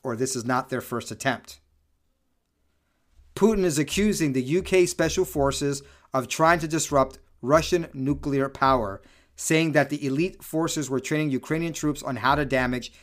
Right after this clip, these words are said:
the atomic power lines in Russia. Vladimir, uh, Putin speculated that maybe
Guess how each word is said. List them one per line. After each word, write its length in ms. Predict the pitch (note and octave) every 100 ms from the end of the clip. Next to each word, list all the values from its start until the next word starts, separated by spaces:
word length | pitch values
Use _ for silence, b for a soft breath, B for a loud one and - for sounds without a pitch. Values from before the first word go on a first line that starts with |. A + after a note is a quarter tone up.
| b -
the 100 | A#2+
atomic 480 | - C3+ C3+ C#3
power 320 | - C3 C3 B2
lines 380 | A#2 A2+ A2
in 240 | - A#2 G#2+
Russia. 380 | A2 - - - _ _ _ _ _ _ _ _ _ _ _ _ _ -
Vladimir, 600 | D3+ D#3+ D#3+ D#3 D#3+ _ _ _
uh, 120 | C#3+ C3+
Putin 320 | D#3+ E3 D3
speculated 560 | - D#3+ D#3+ C#3+ C3+
that 200 | B2+ B2+
maybe 580 | C#3 E3+ D3+ C#3 C#3+ C#3